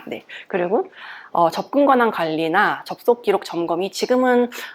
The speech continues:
어, 지금보다 좀 더 잘 됐으면 좋겠다 싶어서 거기에 대한 배점도 확대를 하고,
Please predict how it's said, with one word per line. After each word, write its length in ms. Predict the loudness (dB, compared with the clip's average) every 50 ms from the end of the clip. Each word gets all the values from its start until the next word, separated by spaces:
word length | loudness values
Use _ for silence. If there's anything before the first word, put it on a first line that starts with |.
| -14 -4 0
어, 320 | 2 4 6 6 6 4 2
지금보다 440 | 0 0 2 4 6 6 6 6 4
좀 140 | 4 4
더 80 | 2 2
잘 220 | 2 2 0 2
됐으면 380 | 2 2 0 0 0 0 0 0
좋겠다 500 | -2 -4 -8 -8 -8 -2 2 4 4 4
싶어서 440 | 4 0 -6 -12 -6 -2 0 0 0
거기에 300 | 2 0 0 2 2 0
대한 140 | 0 -2 -4
배점도 360 | -4 -4 -2 -2 -2 -2 -2 -4
확대를 340 | -6 -4 _ 0 2 2 2
하고, 440 | 0 -2 0 2 2 2 2 0